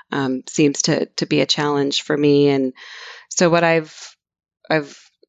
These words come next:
done to, to help with that is to, again, focus on some of the positive things that have worked well and reflected on the positive things that have worked well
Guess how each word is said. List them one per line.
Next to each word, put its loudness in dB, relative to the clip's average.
done 6
to, 0
to 0
help 0
with 0
that 0
is -4
to, 0
again, -2
focus -4
on 0
some 0
of 4
the 0
positive 0
things 2
that 0
have -2
worked 0
well 2
and -2
reflected -2
on 2
the -2
positive -4
things -6
that -2
have -4
worked -2
well 0